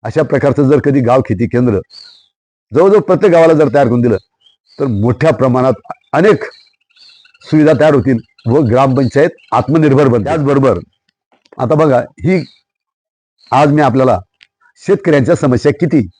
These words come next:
आणि ती, त्या मी एक एक एपिसोडमध्ये एक एकचं वर्णन करणार आहे. शेतकऱ्यांच्या मुळात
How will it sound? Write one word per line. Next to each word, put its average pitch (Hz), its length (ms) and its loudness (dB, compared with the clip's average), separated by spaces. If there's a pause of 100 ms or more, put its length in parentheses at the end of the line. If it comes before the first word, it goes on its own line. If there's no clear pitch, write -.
(360)
आणि 135 180 -2
ती, 139 300 -4
त्या 135 420 -2
मी 131 240 0 (380)
एक 151 220 -2
एक 170 120 2 (1120)
एपिसोडमध्ये 123 680 0 (160)
एक 143 200 0
एकचं - 440 -2
वर्णन 127 320 0
करणार 123 300 0
आहे. 87 80 -6 (1600)
शेतकऱ्यांच्या 160 680 0 (320)
मुळात 151 200 0